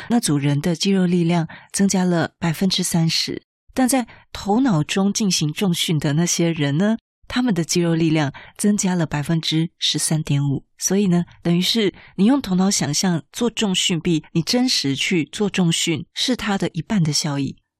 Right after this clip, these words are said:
这真的太不可思议了。然后戴老师有找我一个美国朋友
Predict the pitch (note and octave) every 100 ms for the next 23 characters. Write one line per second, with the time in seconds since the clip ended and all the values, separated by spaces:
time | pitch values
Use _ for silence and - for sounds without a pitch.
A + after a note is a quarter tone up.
0 | _ - A3+ G#3+ G3 G3+ - E3+ - E3
1 | E3 D#3 C#3 - F#3 A#3+ A3 A#3 G#3 E3+
2 | - F#3 E3+ - D#3 D3+ D3+ D3+ E3 F#3
3 | E3+ D#3 D3+ E3 - D#3 F3+ D#3+ D#3+